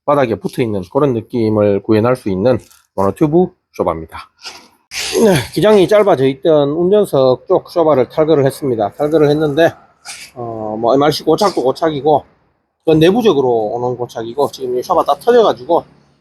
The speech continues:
어, 오일하고 지금 다 많이 이렇게 나온 상태고, 이 부분 또 다 분해를 해서,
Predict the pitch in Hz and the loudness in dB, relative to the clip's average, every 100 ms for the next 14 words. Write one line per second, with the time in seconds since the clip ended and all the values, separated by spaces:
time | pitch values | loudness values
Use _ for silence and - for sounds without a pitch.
0 | _ 120 113 90 127 156 170 143 120 120 | _ -10 -8 0 2 2 2 0 -2 -8
1 | - 113 117 117 117 127 131 127 - 113 | -2 2 2 2 0 0 -4 -6 -2 0
2 | 113 127 131 131 - 160 143 _ _ _ | 2 0 -6 -2 0 0 -2 _ _ _
3 | _ _ _ 131 151 143 143 139 131 120 | _ _ _ -4 -2 2 2 2 0 -4
4 | 113 110 - _ _ _ 165 156 123 120 | -2 -2 -4 _ _ _ 2 2 2 2
5 | 117 113 170 196 139 | 0 0 -2 0 -2